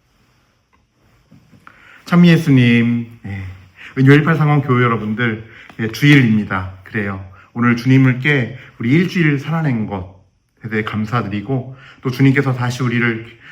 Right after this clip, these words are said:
우리 성교회로 부르시어 우리가 각 본당에서 정말 주님을 찬미하고 주님의 이름을 경배드리면서 미사를 드릴 수 있고, 예수님의 몸과 피로 우리가 하나 될 수 있음을,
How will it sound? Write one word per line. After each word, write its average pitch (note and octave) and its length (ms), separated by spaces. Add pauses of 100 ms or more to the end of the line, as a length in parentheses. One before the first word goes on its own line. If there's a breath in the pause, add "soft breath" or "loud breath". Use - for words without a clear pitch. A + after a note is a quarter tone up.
(140 loud breath)
우리 A2 400
성교회로 C3+ 560
부르시어 A#2 520
우리가 A#2+ 420
각 - 220
본당에서 B2+ 760 (440 soft breath)
정말 A2+ 220
주님을 A#2+ 600
찬미하고 C3 1120
주님의 C3+ 360
이름을 B2 500 (220 loud breath)
경배드리면서 B2 1040 (140 loud breath)
미사를 A#2+ 340
드릴 A2 200
수 G#2+ 180
있고, D#3 500 (220 loud breath)
예수님의 B2+ 680 (140)
몸과 C3+ 420
피로 C#3 480
우리가 A2+ 220
하나 D#3+ 200
될 E3 140
수 D#3 140
있음을, G2+ 480